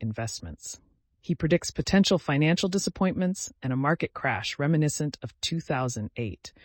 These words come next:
urging caution and a deeper understanding of A I's environmental and societal impacts. The evolution of large language models,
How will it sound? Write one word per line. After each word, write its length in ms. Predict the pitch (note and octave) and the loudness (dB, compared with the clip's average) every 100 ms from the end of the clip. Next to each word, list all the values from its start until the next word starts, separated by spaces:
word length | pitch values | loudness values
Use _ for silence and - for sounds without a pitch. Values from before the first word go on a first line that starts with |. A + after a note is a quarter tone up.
| - _ - | -20 _ 0
urging 320 | D#3+ D3+ A#2 | 0 2 -2
caution 560 | - C#3+ E3 - F3+ E3+ | 2 2 2 2 0 0
and 100 | D3 | -2
a 60 | B2 | -2
deeper 360 | B2 F3 G3 | 0 0 2
understanding 760 | D#3 D3+ C3+ - D3+ D#3 D3+ C#3+ | 2 2 0 2 2 2 0 -2
of 120 | - - | -6 -6
A 180 | C#3+ D3+ | 2 4
I's 320 | D3 C#3+ D3 - | 4 4 0 0
environmental 880 | B2+ A#2+ A2+ A#2 B2+ C#3+ D3 C#3+ _ _ - | -4 -2 -2 0 0 0 -2 -4 _ _ -8
and 140 | B2+ | -6
societal 560 | - - B2+ A#2 A2 - | -4 -4 -2 -2 -4 -4
impacts. 720 | B2 A2 - - - - - - _ | -4 -4 -6 -12 -16 -16 -16 -16 _
The 140 | - | 2
evolution 520 | F#3 G#3 A3 A#3+ B3 G#3+ | 4 8 6 6 6 4
of 160 | C#3 | 4
large 340 | D3 D#3+ G3 F3+ | 6 6 6 6
language 400 | E3+ E3+ D3+ - | 6 6 4 2
models, 520 | A#2+ G2 D#2 - | -2 -2 -6 -10